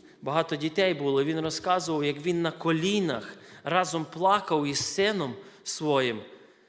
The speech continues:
і розказував йому Євангелію, тому що його рвало у світ. І слава Богу, він на сьогоднішній день у церкві. Це результат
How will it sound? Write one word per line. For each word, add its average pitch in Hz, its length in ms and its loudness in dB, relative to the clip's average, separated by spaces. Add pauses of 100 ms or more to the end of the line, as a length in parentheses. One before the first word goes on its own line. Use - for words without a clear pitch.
(200)
і 165 100 -2
розказував 156 840 0
йому 143 340 0
Євангелію, 135 640 0 (440)
тому 175 240 0
що 180 140 0
його 170 260 2
рвало 160 380 2
у 147 40 -4
світ. 147 520 -4 (1040)
І 131 80 -10
слава 190 360 2
Богу, 147 500 0 (160)
він 151 220 -2
на 170 100 0
сьогоднішній 147 640 -2
день 135 260 0
у 127 60 -4
церкві. 107 520 -6 (260)
Це 175 260 0
результат 147 840 -2